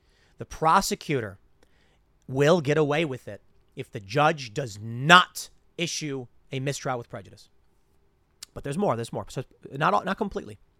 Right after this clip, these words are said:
but I'll put it this way. The judge cannot allow the prosecutor to get away with this. And some people have said the judge wants the jury to issue their ruling because he wants it to be clean. He wants people to say the state made their case and the jury said it. You can't complain.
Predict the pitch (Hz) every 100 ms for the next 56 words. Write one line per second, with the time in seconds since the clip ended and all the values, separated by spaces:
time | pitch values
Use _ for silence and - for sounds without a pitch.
0 | _ _ - 156 180 160 170 117 92 _
1 | _ _ _ _ _ _ _ _ _ _
2 | _ 147 110 156 185 - 180 139 135 -
3 | 151 139 139 127 98 87 120 - 147 147
4 | 147 139 135 123 127 120 120 120 - 90
5 | - - 135 131 202 226 247 233 233 -
6 | 165 156 139 117 160 185 127 135 165 196
7 | 214 156 170 170 165 147 - 147 143 131
8 | 196 220 147 120 - - 147 120 139 175
9 | 185 202 - 190 147 139 - - 226 208
10 | 135 135 147 185 220 - 214 190 190 -
11 | 190 156 - 202 226 196 254 190 269 277
12 | 262 240 240 - 208 208 156 190 196 185
13 | 185 160 160 _ _ _ _ 151 233 202
14 | 196 - 165 - 147 127 92